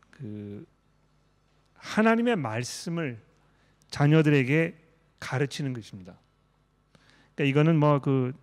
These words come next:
물질적인 필요만 제공해 주면 된다는 그런 오해와 연결되어 있는, 아, 그런 부분이 되겠습니다만, 아, 아무리 물질적인 그 필요를 제공해 준다고 해도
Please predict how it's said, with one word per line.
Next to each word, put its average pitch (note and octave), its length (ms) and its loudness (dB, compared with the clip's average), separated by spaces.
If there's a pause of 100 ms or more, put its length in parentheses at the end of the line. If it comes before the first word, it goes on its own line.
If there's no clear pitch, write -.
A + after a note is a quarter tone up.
(140)
물질적인 D#3 680 2
필요만 D#3 560 2
제공해 D3 480 2
주면 C#3+ 320 0
된다는 C3+ 580 -2
그런 B2+ 280 -8
오해와 C3+ 640 -6
연결되어 D3 720 0
있는, B2 400 -4 (340)
아, A#2+ 120 -10
그런 C3 260 -2
부분이 C3+ 240 -2
되겠습니다만, A#2+ 760 -2 (840)
아, A2 240 -16 (280)
아무리 E3+ 520 2
물질적인 E3 1120 0
그 D3+ 140 -6
필요를 D#3+ 640 0
제공해 D3+ 540 0
준다고 C3+ 580 -4
해도 A#2+ 560 -6